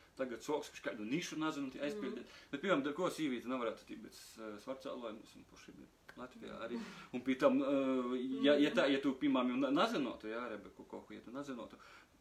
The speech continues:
Speaker 1: kas jie ir, tu nepascieti. Es, piemēram, nepascieti, jā, ja, ni pavisam neatgodina, ka jau varētu
Speaker 2: Mhm.
Speaker 1: kaut kas tā. Tad to, nu, tas ir tāds, es nezinu, pa manam, ja
Speaker 2: Nu jā.
Speaker 1: cilvēks kaut ko
Speaker 2: Tas ir
Speaker 1: grib,
Speaker 2: tā-,
Speaker 1: tu
Speaker 2: tāpat
Speaker 1: es
Speaker 2: kā i-
Speaker 1: var to darīt, tad ko nā.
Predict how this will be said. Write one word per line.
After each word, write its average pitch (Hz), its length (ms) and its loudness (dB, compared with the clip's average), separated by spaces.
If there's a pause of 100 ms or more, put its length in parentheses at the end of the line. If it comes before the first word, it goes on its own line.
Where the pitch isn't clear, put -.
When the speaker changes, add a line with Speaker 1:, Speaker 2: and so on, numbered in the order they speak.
(120)
Speaker 1:
kas 127 220 -4
jie 110 140 0
ir, 185 220 -2 (200)
tu - 100 -12
nepascieti. - 580 -10
Es, 107 80 -16
piemēram, 180 280 -4
nepascieti, - 540 -16
jā, 120 180 -12
ja, 117 140 -10 (640)
ni 143 120 -4
pavisam 175 380 -4
neatgodina, 104 580 -6
ka 107 80 -10
jau 110 140 -4
varētu 110 240 -4
Speaker 2:
Mhm. - 20 -6
Speaker 1:
kaut 214 120 -6
kas - 160 -12
tā. - 80 -10 (340)
Tad - 160 -2
to, 370 200 0
nu, 403 360 -4
tas 392 180 -2
ir 370 80 -2
tāds, - 360 -6
es - 140 -14
nezinu, 147 640 -2
pa 175 100 -6
manam, 185 400 -6 (300)
ja 135 100 -4
Speaker 2:
Nu 143 40 -6
jā. 196 60 -8
Speaker 1:
cilvēks - 640 2
kaut 180 220 -2
ko 240 120 2
Speaker 2:
Tas 285 140 0
ir - 60 0
Speaker 1:
grib, 240 160 2
Speaker 2:
tā-, 247 200 -2
Speaker 1:
tu 320 80 -10
Speaker 2:
tāpat 262 320 0
Speaker 1:
es 269 160 -6
Speaker 2:
kā 233 120 0 (120)
i- 226 180 0 (100)
Speaker 1:
var 370 100 -12 (120)
to 320 140 -6
darīt, 370 300 -4 (140)
tad 196 140 -16
ko 175 80 -14
nā. 175 120 -14